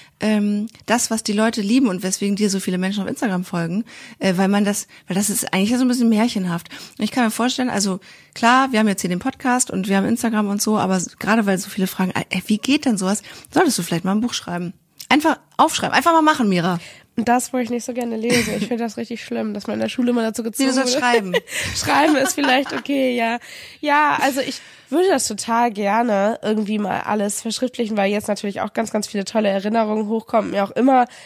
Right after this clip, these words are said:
Speaker 2: nebenbei ein paar Tipps und Hinweise einfallen, aber halt wirklich auch nur durch euch, also durch die Community,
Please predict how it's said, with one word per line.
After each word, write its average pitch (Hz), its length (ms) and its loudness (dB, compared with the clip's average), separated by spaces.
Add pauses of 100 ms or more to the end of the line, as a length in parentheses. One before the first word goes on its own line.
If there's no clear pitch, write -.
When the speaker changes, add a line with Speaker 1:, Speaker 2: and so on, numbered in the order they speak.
(160)
Speaker 2:
nebenbei 214 520 2
ein 220 120 2
paar 208 540 0
Tipps - 320 0
und 214 100 -4
Hinweise 214 540 0
einfallen, 214 480 0
aber 208 220 2 (260)
halt 233 220 2
wirklich 240 320 0
auch 202 100 0
nur 226 220 6
durch - 440 -6
euch, 233 380 0
also 196 180 -6
durch 214 180 -6
die 220 120 -8
Community, 240 800 -2